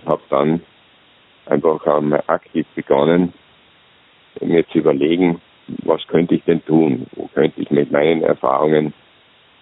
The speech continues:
ähm, ein Unternehmen Hilfe anbieten? Welche Unternehmen könnten das sein? Und hab dann im Oktober einfach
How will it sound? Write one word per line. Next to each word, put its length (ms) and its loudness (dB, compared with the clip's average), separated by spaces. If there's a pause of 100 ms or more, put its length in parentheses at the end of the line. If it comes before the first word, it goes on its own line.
(300)
ähm, 380 -6 (340)
ein 140 0
Unternehmen 720 0 (300)
Hilfe 340 -2
anbieten? 720 0 (220)
Welche 340 0
Unternehmen 500 0
könnten 400 -4
das 200 0
sein? 320 0 (960)
Und 120 -4
hab 140 -2 (120)
dann 380 2
im 200 0
Oktober 420 -4
einfach 220 -2